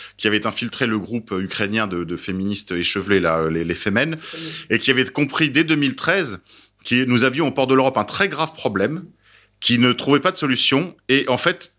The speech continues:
Speaker 1: tout aurait pu être réglé dès avant deux mille quatorze, puisque c'était avant même le coup d'État du Maïdan, avant le coup d'État coloré du Maïdan. Ce problème avait été identifié par de jeunes femmes nationalistes françaises.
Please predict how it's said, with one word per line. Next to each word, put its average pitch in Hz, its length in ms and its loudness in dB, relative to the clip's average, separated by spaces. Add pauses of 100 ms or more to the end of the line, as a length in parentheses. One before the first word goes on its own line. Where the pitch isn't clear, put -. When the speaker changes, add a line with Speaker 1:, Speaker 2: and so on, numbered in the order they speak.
(100)
Speaker 1:
tout 220 240 0
aurait 151 180 4
pu 175 140 0
être 156 200 -2
réglé 127 600 0 (400)
dès 190 340 4
avant 165 260 4
deux 123 120 -2
mille 107 120 -2
quatorze, 160 380 -2
puisque - 220 -6
c'était 107 240 0
avant 113 260 2
même 143 180 2
le 113 60 2
coup 107 160 -8
d'État 113 280 2
du 117 100 -2
Maïdan, 117 400 2
avant 107 180 0
le 107 60 -2
coup - 100 -10
d'État 113 280 2
coloré 117 340 4
du 101 80 -2
Maïdan. 110 380 2 (500)
Ce - 160 0
problème 151 320 4
avait 123 140 2
été 120 140 0
identifié 135 440 0
par 127 100 0
de 117 80 2
jeunes 127 200 0
femmes 135 320 0
nationalistes 110 500 -2
françaises. 151 520 0